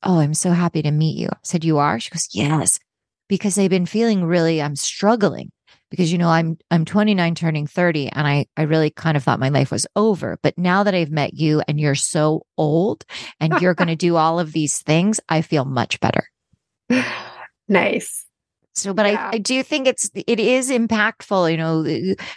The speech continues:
Speaker 1: graduating high school. What are you gonna do with your life? Twenty-nine turning thirty. Oh my God, am I old? You know, and it's certainly for women who want to have children, n-, they start sh-,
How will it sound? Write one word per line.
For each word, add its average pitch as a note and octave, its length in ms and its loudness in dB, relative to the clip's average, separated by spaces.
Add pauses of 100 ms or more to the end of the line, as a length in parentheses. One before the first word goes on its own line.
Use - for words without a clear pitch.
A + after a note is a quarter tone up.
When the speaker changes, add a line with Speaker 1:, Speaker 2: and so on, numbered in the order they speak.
Speaker 1:
graduating G3+ 520 0
high G#3 200 -2
school. D#3 640 -2
What E3+ 120 2
are F3 40 2
you F3 60 -2
gonna F#3+ 160 0
do F#3+ 180 0
with F#3+ 160 2
your E3 140 2
life? C#3 560 -2
Twenty-nine F#3+ 800 0
turning F#3+ 360 -2
thirty. F#3 440 2
Oh D#3 100 0
my E3 140 -4
God, E3+ 400 0
am D#3+ 320 0
I F#3 160 2
old? F#3 540 0
You D3 260 -2
know, D#3 160 0
and D#3+ 240 2
it's E3+ 160 -2
certainly A3+ 460 0 (360)
for F#3+ 140 0
women G3 340 2
who G3 260 0
want E3+ 380 -2
to F#3 80 -4
have E3 220 0
children, E3+ 600 0 (480)
n-, E3+ 120 6 (180)
they F3 240 2
start - 380 -2
sh-, - 100 -8